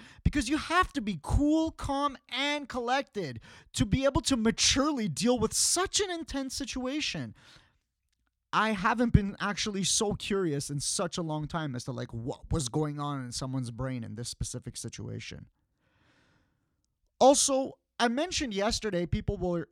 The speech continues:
were claiming, or I saw some people claim, uh, Toronto may never be the same.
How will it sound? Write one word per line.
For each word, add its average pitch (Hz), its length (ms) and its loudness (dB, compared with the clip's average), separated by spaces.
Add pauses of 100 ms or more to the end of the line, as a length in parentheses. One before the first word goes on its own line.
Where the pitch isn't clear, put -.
were 151 160 4
claiming, 180 580 -4
or 143 220 -2
I 147 140 -2
saw 165 260 0
some 143 240 -4
people 123 320 -6
claim, 123 540 -8 (580)
uh, 143 580 0
Toronto 165 420 -2
may 147 180 -6
never 147 300 -4
be 135 160 0
the 120 100 -8
same. 92 440 -8